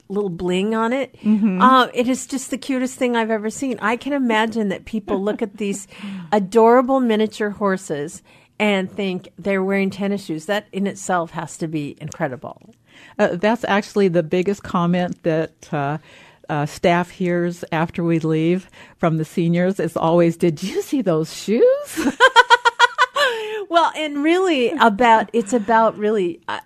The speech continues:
Speaker 1: you know, what an amazing thing that you get to do every day. I mean, it's like one of the things that, you know, I came from, you know, media and, you know,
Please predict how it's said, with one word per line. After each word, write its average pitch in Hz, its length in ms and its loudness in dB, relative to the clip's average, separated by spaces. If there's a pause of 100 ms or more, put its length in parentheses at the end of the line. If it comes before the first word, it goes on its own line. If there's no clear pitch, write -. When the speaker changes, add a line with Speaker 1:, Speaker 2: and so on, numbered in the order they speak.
(120)
Speaker 1:
you 208 180 0
know, 214 100 -4
what 269 460 0
an 196 420 0
amazing 208 800 0
thing 160 500 -8 (160)
that 175 140 -2
you 196 160 -2
get 190 160 0
to - 120 -14
do 156 200 -6
every - 220 -12
day. - 340 -14
I 202 140 0
mean, 208 240 2 (280)
it's - 220 -2
like 240 220 -2
one 277 280 2
of 370 120 0
the 262 80 -6
things 214 300 -2
that, 175 180 -6 (340)
you 196 140 -2
know, 190 80 0
I 214 100 0
came 202 380 -2
from, 170 400 -4 (160)
you 170 180 -4
know, 151 140 -4
media 185 640 0
and, 160 340 -4 (100)
you 175 60 -2
know, 147 220 -6